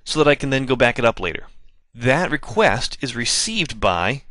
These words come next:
in our case here, the failover cluster software. We're trying to do a backup of our failover cluster, but there are lots of applications that have this feature. The feature on the application side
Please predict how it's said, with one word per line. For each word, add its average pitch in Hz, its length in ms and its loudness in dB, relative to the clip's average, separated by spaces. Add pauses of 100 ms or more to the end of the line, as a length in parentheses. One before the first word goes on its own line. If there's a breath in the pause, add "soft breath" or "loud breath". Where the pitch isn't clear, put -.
(100)
in 117 160 -2
our 185 160 4
case - 400 -4
here, 120 280 0
the 147 80 -6
failover 185 360 0
cluster 95 320 -4
software. - 400 -4
We're 113 80 -6
trying 127 160 -2
to 110 40 -2
do 107 120 -2
a 104 40 0
backup 104 300 0
of 101 140 -8
our 98 80 -2
failover 131 400 -2
cluster, - 260 -6
but 156 100 -6
there 165 120 2
are 139 40 2
lots 123 320 0
of 117 120 -2
applications 101 560 -4
that 92 100 -2
have 92 200 -6
this 92 120 -10
feature. 92 340 -10 (520 loud breath)
The 120 80 -4
feature 185 440 2
on 139 280 0
the 120 280 0
application 156 600 -2
side 95 280 0